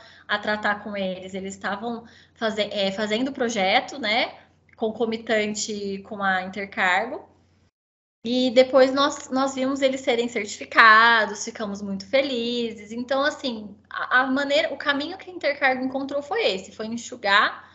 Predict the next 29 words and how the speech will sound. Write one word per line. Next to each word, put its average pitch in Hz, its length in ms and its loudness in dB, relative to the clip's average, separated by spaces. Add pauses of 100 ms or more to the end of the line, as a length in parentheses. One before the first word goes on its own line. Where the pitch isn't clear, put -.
(280)
Hoje 240 240 0
em 254 60 0
dia, 254 420 4
a 240 40 -2
Intercargo 240 520 -2
tem 247 180 -4
apenas 240 420 -4
um 277 120 -4
parceiro 311 640 -2
que - 120 -16
não 208 240 -6
é 196 140 0
O 185 100 0
E 175 100 0
A, 185 300 -4 (520)
só 240 80 8
que 254 160 -2
esse, 262 300 4
e-, 226 360 2
esse 247 200 -4
mesmo 254 300 -2
parceiro, 262 520 0
ele 202 180 -6
já 226 440 0
enviou 262 460 -2
os 226 120 -4
documentos 214 480 -6
pra 208 140 -6
Receita, 214 600 -8